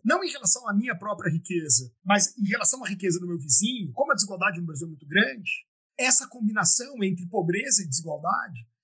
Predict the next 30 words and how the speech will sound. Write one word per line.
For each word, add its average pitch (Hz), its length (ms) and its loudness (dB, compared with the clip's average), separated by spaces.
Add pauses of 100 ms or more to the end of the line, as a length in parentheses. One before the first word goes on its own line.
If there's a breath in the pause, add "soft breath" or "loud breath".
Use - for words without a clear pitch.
(200)
pode 226 300 2
nos 233 140 6
trazer 208 260 0
uma 214 100 -6
perspectiva 196 540 -4
de 208 160 -2
muito 196 640 0 (300)
baixa 220 480 2
felicidade, 156 460 -4 (120)
de 165 120 0
baixa 180 280 6
felicidade. - 420 0 (260)
Esse 196 160 6
é - 20 -2
um 202 80 2
ponto. 127 320 -2 (180)
Pra - 160 4
completar 240 460 -2 (400)
essa 190 340 2 (160)
questão, 135 520 0 (340)
talvez 285 420 4
porque 285 220 -12
nós 254 380 -4
não 254 420 -6 (400)
enxerguemos 185 880 2
na 165 100 -8
nossa 156 280 2
sociedade 135 800 -2 (160)
o 233 120 2
reconhecimento 254 960 0